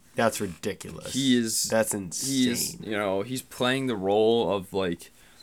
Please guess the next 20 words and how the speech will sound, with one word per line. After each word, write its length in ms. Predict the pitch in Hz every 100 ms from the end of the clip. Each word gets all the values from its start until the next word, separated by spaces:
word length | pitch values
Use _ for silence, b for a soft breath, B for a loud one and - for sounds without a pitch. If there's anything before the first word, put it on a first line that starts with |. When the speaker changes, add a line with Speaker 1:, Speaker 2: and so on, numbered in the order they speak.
| _ 120
Speaker 2:
being 240 | 120 120
a 40 |
third 360 | 107 120 113 113
fiddle 400 | - 110 113 117
with 140 | 107
Stephen 400 | - 110 110 107
Clay 320 | 107 110 107 104
perfectly. 720 | - 113 110 120 - 127 123
He 260 | 117 104 104
is 160 | 101
just, 320 | - 104 - b b b b b
he's, 360 | - 120 107 92 - -
no 200 | 85 123
one's 260 | 170 165
gonna 140 | 156 123
give 260 | 110 120 -
Stephen 380 | - 110 98
Clay 240 | 92 98 76
open 240 | 82 85
shots. 560 | - 82 78 - -